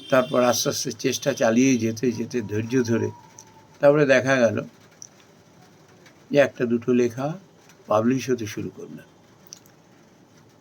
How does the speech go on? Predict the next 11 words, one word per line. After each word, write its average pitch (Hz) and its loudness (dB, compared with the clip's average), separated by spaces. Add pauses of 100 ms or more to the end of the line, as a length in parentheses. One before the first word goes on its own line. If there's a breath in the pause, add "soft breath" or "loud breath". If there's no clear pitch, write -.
(680)
তো 165 -4
সেই 185 6
মানুষই 190 4
সফল 190 4
হতে 143 -2 (140)
পারে 123 6 (2250 loud breath)
যার 117 4
মধ্যে 151 2
ম্যাচুরিটি 131 4
ডেভেলপ 110 2 (120)
করে। 82 -14